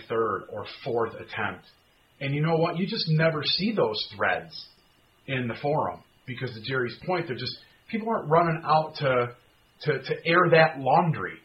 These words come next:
But I want everybody to know that they are very much among us, and you may be one of them.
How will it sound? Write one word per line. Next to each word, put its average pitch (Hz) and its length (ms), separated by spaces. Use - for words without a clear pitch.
But 139 100
I 185 140
want 180 240
everybody 147 500
to 131 120
know 123 540
that 135 140
they 185 100
are 165 300
very 175 500
much 135 420
among 123 560
us, - 120
and 151 240
you 214 260
may 190 260
be 190 180
one 165 280
of 156 140
them. 92 280